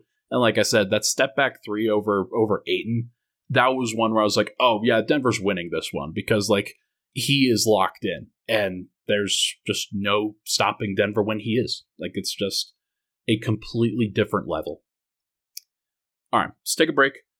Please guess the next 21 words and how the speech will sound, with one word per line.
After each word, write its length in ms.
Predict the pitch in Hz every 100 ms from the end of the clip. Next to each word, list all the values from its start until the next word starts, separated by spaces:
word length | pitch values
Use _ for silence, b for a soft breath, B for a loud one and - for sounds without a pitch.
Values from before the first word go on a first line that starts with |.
| _
When 140 | 117
we 80 | 127
come 180 | 127 147
back, 200 | 135 127
we 120 | 127 123
are 80 |
going 240 | 120 120 120
to 40 |
chat 240 | 117 113 110
about 220 | 107 -
the 80 | 123
rest 320 | 180 175 -
of 80 | 151
the 100 | 143
team, 320 | - 139 135
go 160 | 131
through 180 | 123 131
some 200 | 117 120
different 320 | 113 117 120 107
notes 520 | 117 117 113 - -
and 180 | 110